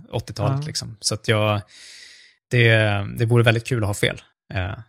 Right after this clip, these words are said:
Speaker 1: jag, jag hoppas att du har
Speaker 2: Ja,
Speaker 1: rätt.
Speaker 2: men precis. Eh, som Apple-fan så vill man ju gärna se något, men det är ju frågan vad vi har missat. Eh, vi tror ju att vi har svårt att missa saker, Alfred, eller vad tror du?
Speaker 1: Ja, nej, men alltså,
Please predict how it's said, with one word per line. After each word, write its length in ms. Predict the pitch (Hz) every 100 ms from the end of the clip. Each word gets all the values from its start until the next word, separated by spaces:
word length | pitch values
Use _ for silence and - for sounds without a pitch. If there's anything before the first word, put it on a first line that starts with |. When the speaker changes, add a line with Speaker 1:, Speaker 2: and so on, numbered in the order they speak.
| _ _ _
Speaker 1:
jag, 200 | 123 131
jag 60 | 143
hoppas 280 | 143 143
att 80 | 135
du 80 | 135
har 80 | 117
Speaker 2:
Ja, 60 |
Speaker 1:
rätt. 80 | 208
Speaker 2:
men 100 | 214
precis. 520 | 196 196 165 135 -
Eh, 320 | 185 175 170 180
som 200 | 220 202
Apple-fan 400 | 214 160 185 180
så 80 |
vill 240 | 190 220 165
man 160 | 185
ju 100 | 196
gärna 280 | 196 190 160
se 320 | - - 240
något, 200 | 226 151
men 120 | 185 180
det 60 |
är 40 | 202
ju 80 |
frågan 300 | 180 226 165
vad 140 | 170 185
vi 180 | 185 143
har 80 |
missat. 640 | 147 226 - - 190 - - - _ -
Eh, 640 | 185 180 175 175 175 180 185
vi 120 | 170
tror 240 | 160 196
ju 140 | 165 170
att 180 | 170 180
vi 160 | 170
har 140 | 165 156
svårt 240 | 175 175
att 60 | 175
missa 240 | 185 147
saker, 280 | - - 151
Alfred, 320 | 127 - 139
eller 160 | 156 165
vad 100 | 160
tror 160 | 170
du? 140 | 156 196 - -
Speaker 1:
Ja, 240 | - 165 196
nej, 120 | 175
men 140 | 170
alltså, 300 | 156 160 151